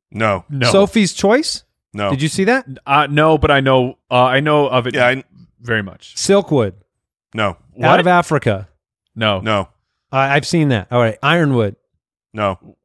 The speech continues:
Speaker 2: No.
Speaker 3: Or Ironweed, <laughs> sorry.
Speaker 2: No, I haven't
Speaker 1: Also
Speaker 2: seen that
Speaker 1: no.
Speaker 2: one either.
Speaker 3: All right.
Speaker 1: Seen
Speaker 3: Don't,
Speaker 1: neither.
Speaker 3: don't even say no. Just interrupt me if
Speaker 2: Okay.
Speaker 3: you've seen it. A Cry in the Dark, Postcards from the Edge, The Bridges of Madison County, One True Thing, Music of the Heart, Adaptation.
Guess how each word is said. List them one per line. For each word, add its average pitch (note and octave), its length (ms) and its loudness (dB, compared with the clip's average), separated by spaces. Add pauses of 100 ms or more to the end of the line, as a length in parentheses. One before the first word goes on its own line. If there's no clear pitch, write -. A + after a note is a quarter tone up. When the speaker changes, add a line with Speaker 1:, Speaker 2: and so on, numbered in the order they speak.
Speaker 2:
No. G#2+ 200 -6
Speaker 3:
Or D#3 180 2
Ironweed, F3 640 0
<laughs> - 0 -
sorry. - 280 -4 (800)
Speaker 2:
No, C3+ 160 2
I C#3 100 4
haven't C#3+ 140 0
Speaker 1:
Also D3 300 4
Speaker 2:
seen C#3+ 40 2
that C#3 60 2
Speaker 1:
no. B2 80 2
Speaker 2:
one - 80 0 (160)
either. D3 140 -2
Speaker 3:
All F3 80 2
right. E3 160 4
Speaker 1:
Seen - 160 0
Speaker 3:
Don't, G3+ 180 2
Speaker 1:
neither. F#3+ 120 -2
Speaker 3:
don't G#3+ 180 2
even A#3+ 200 -2
say G3 260 -2
no. D3+ 240 0
Just D#3 340 -2
interrupt D#3+ 640 0
me G#2 280 -8 (160)
if C#3+ 80 2
Speaker 2:
Okay. E3 240 2 (180)
Speaker 3:
you've C#3 200 -2
seen B2+ 260 -2
it. G2+ 80 -4 (260)
A - 80 -2
Cry G3 220 0
in G#3 100 0
the G3 80 0
Dark, D#3 420 0 (240)
Postcards F#3 520 0
from F3 160 -2
the D3+ 120 2
Edge, C3 260 0
The B2+ 80 -2
Bridges D#3+ 420 0
of D3 80 -2
Madison C#3 400 -2
County, A#2 420 -2 (440)
One D3+ 240 0
True F3+ 220 2
Thing, D3+ 300 -2
Music D#3 300 0
of D#3+ 80 0
the C#3+ 100 2
Heart, B2+ 280 2
Adaptation. D3 880 -2